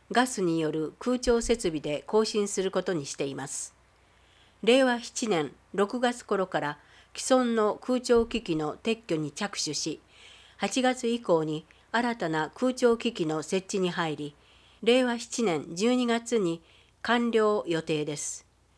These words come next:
空調設備が使用できない期間は、令和七年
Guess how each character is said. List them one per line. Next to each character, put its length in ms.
空 220
調 260
設 280
備 120
が 280
使 220
用 160
で 120
き 140
な 160
い 80
期 100
間 240
は、 180
令 240
和 200
七 280
年 240